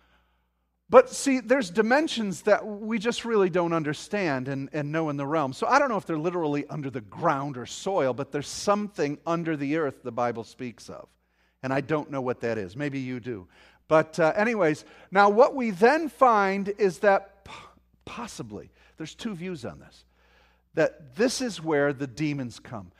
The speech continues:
Those offspring of the fallen angels and human women created what were called in Genesis six the Nephilim,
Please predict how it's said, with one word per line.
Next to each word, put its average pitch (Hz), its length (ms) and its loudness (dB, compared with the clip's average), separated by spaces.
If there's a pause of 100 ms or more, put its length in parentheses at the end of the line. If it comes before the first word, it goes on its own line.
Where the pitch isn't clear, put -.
(340)
Those 247 640 6 (100)
offspring 165 880 2
of 147 120 -2
the 147 100 -4
fallen 202 400 4
angels 180 800 -4
and 151 240 -4
human 180 440 -6
women 127 420 -4 (400)
created 190 720 0 (460)
what 165 200 -2
were 190 120 -4
called 147 380 0
in 139 100 -8
Genesis 156 460 -8
six - 320 -10
the 143 160 -4
Nephilim, 147 560 -2